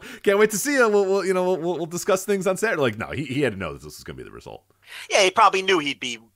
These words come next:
Speaker 2: not welcome back, and that, and that would be that. And he probably wasn't looking forward to wrestling Odinson this weekend. So then, uh, Aldis goes on Twitter and grandstands, of course, and says, "Oh, well, uh,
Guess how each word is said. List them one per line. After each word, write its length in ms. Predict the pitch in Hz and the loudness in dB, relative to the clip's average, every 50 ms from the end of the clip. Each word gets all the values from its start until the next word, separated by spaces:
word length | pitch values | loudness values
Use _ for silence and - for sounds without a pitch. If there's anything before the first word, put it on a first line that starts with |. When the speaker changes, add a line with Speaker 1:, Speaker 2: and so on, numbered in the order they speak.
| _ | _
Speaker 2:
not 280 | 135 131 131 143 127 123 | -8 0 2 2 2 4
welcome 320 | 131 123 120 - 120 110 | 2 2 2 0 -6 -6
back, 360 | 98 110 95 92 104 - - | -4 -2 0 0 0 0 -2
and 120 | 107 101 104 | -8 -6 -2
that, 200 | 110 104 101 - | -2 -2 -2 -2
and 160 | 92 101 101 | -6 -8 -4
that 160 | 104 98 85 85 | -2 -2 -2 -4
would 100 | 92 87 | -6 _
be 120 | - 98 | -10 -4
that. 320 | 101 147 135 80 76 69 - | 0 0 0 0 0 -6 -10
And 140 | 85 90 92 | -12 -14 -14
he 60 | 101 | -4
probably 300 | - 123 104 101 98 98 92 _ - 113 107 | 2 4 4 4 2 0 -6 _ -20 -12 -6
wasn't 280 | 110 113 107 110 117 | -6 -6 -6 -6 -8
looking 180 | 117 - 113 101 | -8 -8 -10 -12
forward 320 | - - 127 123 117 113 | -10 -8 -6 -4 -4 -4
to 80 | - 104 | -4 0
wrestling 300 | 110 113 - - 117 110 - | 0 0 0 -2 -4 -4 -2
Odinson 580 | 147 151 151 139 135 120 110 - - 113 104 101 | 0 0 0 -2 -6 -4 -4 -2 -2 -2 -4 -4
this 180 | 101 101 - - | -6 -6 -6 -6
weekend. 380 | 98 95 - 95 92 110 127 _ - - - - - - - - | -8 -8 -8 -8 -8 -8 -12 _ -20 -18 -16 -14 -14 -12 -8 -2
So 180 | - - 196 185 | 2 4 4 6
then, 240 | 190 190 180 180 | 6 4 4 4
uh, 320 | 170 165 165 156 147 139 131 - | 6 6 8 8 8 6 6 4
Aldis 400 | - 175 180 185 170 160 147 - | 4 4 4 4 2 0 -2 -2
goes 320 | - - 143 143 139 135 139 | -2 2 2 2 4 4 4
on 180 | 123 117 113 | 2 2 2
Twitter 460 | - - - 170 156 131 123 127 123 113 | -2 -4 -2 0 2 2 2 2 2 2
and 120 | 110 110 | 0 -2
grandstands, 640 | 104 120 131 131 123 123 - - - 107 104 95 95 | -2 -2 0 0 0 -2 -4 -6 -6 -6 -8 -8 -10
of 140 | 104 - - | -14 -16 -16
course, 320 | - 92 90 101 113 - | -12 -10 -8 -8 -8 -8
and 80 | - - | -10 -8
says, 200 | - 101 95 - | -8 -6 0 4
"Oh, 280 | 143 214 - 135 110 90 | 6 8 8 6 4 0
well, 240 | 98 95 95 87 - _ _ _ _ _ _ _ _ _ _ _ _ _ - | -6 -6 -6 -6 -10 _ _ _ _ _ _ _ _ _ _ _ _ _ -12
uh, 120 | - 90 | -10 -10